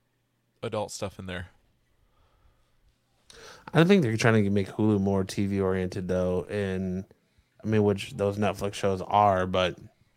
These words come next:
Speaker 2: I think
Speaker 1: Well,
Speaker 2: they're trying to
Speaker 1: N B C's
Speaker 2: keep
Speaker 1: pulling all their shows from Hulu.
Speaker 2: I think they wanna keep all their Marvel stuff Marvel.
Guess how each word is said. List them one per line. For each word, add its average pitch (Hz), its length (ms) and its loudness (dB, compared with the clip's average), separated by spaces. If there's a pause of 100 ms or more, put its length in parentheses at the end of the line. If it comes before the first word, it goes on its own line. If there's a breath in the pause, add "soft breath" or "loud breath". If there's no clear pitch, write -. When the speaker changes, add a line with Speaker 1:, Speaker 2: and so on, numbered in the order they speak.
(600)
Speaker 2:
I 117 80 -2
think 113 140 4
Speaker 1:
Well, 110 80 2
Speaker 2:
they're 107 80 2
trying 123 140 2
to 107 40 4
Speaker 1:
N 104 60 0
B 120 60 0
C's 117 100 4
Speaker 2:
keep 104 80 4
Speaker 1:
pulling 95 200 2
all 90 120 2
their 90 100 0
shows 90 280 -6
from 87 180 -10
Hulu. 90 300 -6 (720)
Speaker 2:
I - 20 -14
think 117 140 -6
they 117 60 0
wanna 107 180 0
keep 107 200 -8
all 104 160 0
their 101 80 -2
Marvel 98 400 -2
stuff 98 300 -4
Marvel. 95 640 -2